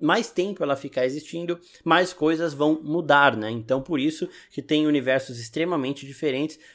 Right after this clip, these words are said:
porque em um momento tinha uma linha do tempo só e cada ramificaçãozinha foi mudando uma coisinha e virou essa quantidade de realidades que a gente tem no universo Marvel no geral,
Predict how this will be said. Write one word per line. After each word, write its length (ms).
porque 200
em 120
um 100
momento 400
tinha 260
uma 200
linha 260
do 140
tempo 320
só 340
e 80
cada 320
ramificaçãozinha 640
foi 140
mudando 260
uma 120
coisinha 420
e 20
virou 400
essa 220
quantidade 640
de 80
realidades 460
que 60
a 40
gente 200
tem 300
no 140
universo 480
Marvel 380
no 80
geral, 480